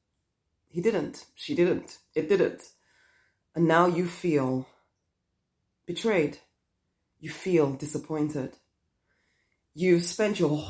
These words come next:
well, quite a big chunk of your life listening to the, the, the, the promises, the dogma, reading the s-, the spiritual text, um,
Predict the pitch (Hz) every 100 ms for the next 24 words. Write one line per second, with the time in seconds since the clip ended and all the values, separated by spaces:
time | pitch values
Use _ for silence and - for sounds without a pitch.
0 | - - - 170 170 262 269 202 - 120
1 | 139 147 180 175 - 175 175 156 147 135
2 | 151 143 131 - 147 160 175 - 175 156
3 | 151 147 - 139 135 131 - - _ _
4 | _ _ 131 143 139 127 135 131 120 127
5 | 127 123 - 131 - 165 151 - 127 -
6 | 135 - 143 123 160 147 147 131 117 120
7 | 151 160 151 131 131 - 143 127 - 151
8 | 151 151 143 143 - 143 - - - -
9 | - - - _ - 160 151